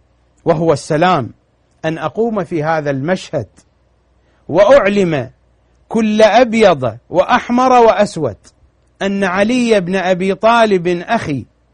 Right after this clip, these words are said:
ووصيي وخليفتي، وهو الإمام بعدي، الذي محله مني محل هارون من موسى، إلا أنه لا نبي بعدي، وليكم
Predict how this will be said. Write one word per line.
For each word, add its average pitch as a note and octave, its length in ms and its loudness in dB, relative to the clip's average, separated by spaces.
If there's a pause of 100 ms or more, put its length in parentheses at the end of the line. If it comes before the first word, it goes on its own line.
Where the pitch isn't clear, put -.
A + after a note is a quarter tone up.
(180)
ووصيي E3+ 840 0 (340)
وخليفتي، F3 920 -2 (440)
وهو F3+ 320 2
الإمام G#3+ 600 0
بعدي، D3+ 480 0 (500)
الذي G3 480 -4
محله G#3+ 720 -2
مني G3+ 440 0 (420)
محل F#3+ 400 -2
هارون G#3+ 640 2
من A3 180 -2
موسى، G#3 460 -2 (440)
إلا G#3 400 0
أنه E3 460 -2 (240)
لا G3+ 260 2
نبي G#3 460 0
بعدي، A2+ 460 -2 (320)
وليكم G3+ 840 2